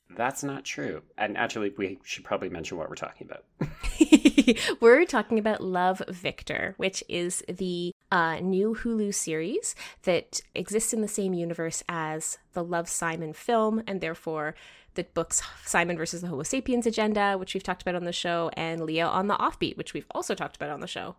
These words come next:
Speaker 2: We are big Becky Albertalli fans.
Speaker 1: Yes, and it's interesting because this T V show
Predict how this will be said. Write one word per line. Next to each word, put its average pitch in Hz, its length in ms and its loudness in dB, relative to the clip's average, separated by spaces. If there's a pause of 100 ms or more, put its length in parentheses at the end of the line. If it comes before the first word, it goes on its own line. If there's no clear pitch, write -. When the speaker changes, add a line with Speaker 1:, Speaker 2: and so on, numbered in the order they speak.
Speaker 2:
We 285 200 -2
are 285 100 4
big 190 340 0
Becky - 280 -2
Albertalli 147 540 -4
fans. - 480 -8 (340)
Speaker 1:
Yes, - 540 -4
and 107 520 2
it's 135 140 -2
interesting 156 440 0
because 120 380 -2 (300)
this 101 600 -2
T 101 460 -12
V 123 180 -4
show 85 760 -4